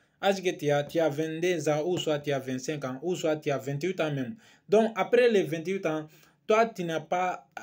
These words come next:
euh, capable de commencer une entreprise, tu n'es pas capable de créer ton entreprise. Donc, qu'est-ce que tu attends encore ? Tu vas aller donner ta,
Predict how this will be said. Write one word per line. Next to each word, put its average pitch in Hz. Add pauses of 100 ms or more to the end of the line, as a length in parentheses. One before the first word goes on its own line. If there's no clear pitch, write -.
euh, 170
capable 160
de 139
commencer 165
une 180
entreprise, 156
tu 151
n'es 147
pas 190
capable 160
de 139
créer 165
ton 143
entreprise. 156 (320)
Donc, 202 (200)
qu'est-ce -
que 202
tu 190
attends 147 (120)
encore ? 156
Tu 151
vas 180
aller 170
donner 147
ta, 156